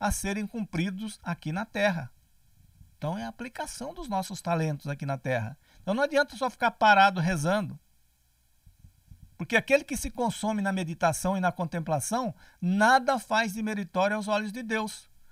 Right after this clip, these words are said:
Porque sua vida é toda pessoal e inútil. Inútil para toda a humanidade. E não tenho dúvidas,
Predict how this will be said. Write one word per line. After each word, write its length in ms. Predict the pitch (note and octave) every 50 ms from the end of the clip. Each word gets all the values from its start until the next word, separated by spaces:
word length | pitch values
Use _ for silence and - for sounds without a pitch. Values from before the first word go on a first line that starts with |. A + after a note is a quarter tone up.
| - - -
Porque 240 | - F3+ - A3
sua 220 | G3+ - A3+ G#3+ G3+
vida 260 | E3+ G3 A#3 G#3 A#3+
é 40 | A3+
toda 320 | - - A#3 B3 A3+ B3
pessoal 680 | A#3+ - - B3+ A#3+ - - A3 G3 G#3 B3 C#4 C4+
e 180 | G#3 B3+ C4+ D4
inútil. 560 | D4+ C#4 A#3+ C#4 D4 A#3 - - D#3 C3 C#3 - - - - _ _ _ _ _ _ _ _ _ _ - - _
Inútil 400 | C#4 C#4+ C4+ B3 D4 F4 - -
para 180 | - - - C#4+
toda 220 | - C#4+ D#4 E4+
a 20 | D#4+
humanidade. 680 | D#4+ D#4+ F4 F#4+ D#4 A3 A3 B3 C4 A3+ C3+ C3 G3 - - _ _ _ _ _ _ _ _ _ _ _ _ _ _ _ _ _ _ _ _ _ _ _
E 80 | F3+ E3
não 160 | F#3 B3 B3+
tenho 240 | - D4+ D#4 F4 F4+
dúvidas, 600 | C#4+ C4 C#4 D4 C#4+ - - - - - -